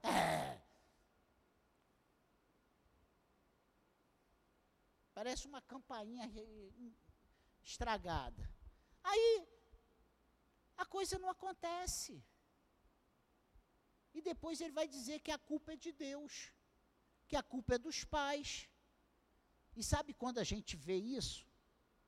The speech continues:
Quando você tá na idade do pastor Daniel, velho. Quando você tá precisando se aposentar e você não tem aposentadoria.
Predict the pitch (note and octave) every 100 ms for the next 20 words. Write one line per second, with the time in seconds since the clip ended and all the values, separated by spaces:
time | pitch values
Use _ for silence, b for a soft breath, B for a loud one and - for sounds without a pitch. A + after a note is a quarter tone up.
0 | _ C#4 - B3 - B3 A#3 F3 F#3+ A3
1 | A#3 A#3 A3+ A#3+ B3 F3 C#3+ G#2+ - -
2 | C#4 C4+ - A3 A3 B3 C#4+ C#4 C#4+ C#4
3 | G#3+ G#3 B3+ C#4 B3+ C3 - b b b
4 | b b b b b - A3+ A#3 - C4
5 | - - G#3 B3 B3 A#3 G#3 A3+ A3 G3
6 | F#3 - B3 C4+ A#3+ - B3 B3+ - A#3+
7 | B3+ - B3+ C4+ - B3+ D4+ D#4+ D4 A#3
8 | D#3